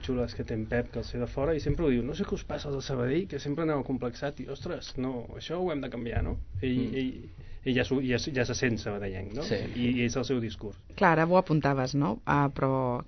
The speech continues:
Speaker 3: què creieu que, que considera la gent de, de Sabadell, de la seva ciutat? Ah, realment ens manca aquest punt de, d'orgull, de pertinença, d'identitat,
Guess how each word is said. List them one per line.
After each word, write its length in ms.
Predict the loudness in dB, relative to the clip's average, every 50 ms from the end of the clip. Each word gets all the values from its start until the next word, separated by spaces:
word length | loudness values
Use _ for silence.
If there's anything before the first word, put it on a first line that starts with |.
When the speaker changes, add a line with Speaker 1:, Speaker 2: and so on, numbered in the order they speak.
| -4 -2
Speaker 3:
què 140 | 2 4
creieu 640 | 6 8 8 8 6 4 2 2 0 0 -2 -4 -6 -4
que, 140 | -2 0 0 0 0 0 0 -2 -2 -4 -6 -6 -6 -4
que 140 | -4 -2 2
considera 640 | 2 2 2 2 2 4 4 4 4 4 4 2 4
la 140 | 4 4 4
gent 280 | 6 6 6 6 6 4
de, 180 | 4 2 0 0 0
de 180 | 2 2 2 4
Sabadell, 320 | 4 4 4 6 8 8
de 140 | 8 6 6
la 60 | 4
seva 340 | 0 -2 -2 0 0 2 0
ciutat? 580 | 0 -2 -2 -2 -2 0 0 -2 -2 -2 -2 -2 -2
Ah, 320 | -2 -2 -4 -4 -6 -6 -4 -4 -4 -6 -6 -6 -8 -6 -2 2
realment 480 | 4 6 6 6 6 6 6 6 6
ens 240 | 4 4 2 2 2
manca 500 | 4 4 4 4 4 2 0 0 0 -2
aquest 240 | -2 -2 -4 -4 -4 -4 -2
punt 280 | 0 2 2 4 4 4
de, 140 | 2 2 2 2
d'orgull, 500 | 6 6 8 8 8 8 6 6 6 6 2 -2
de 160 | -2 -2 0 4
pertinença, 680 | 4 4 6 6 6 6 8 8 6 4 4 2 2 4
d'identitat, 840 | 6 8 8 10 10 8 8 6 4 4 6 4 4 4 2 -2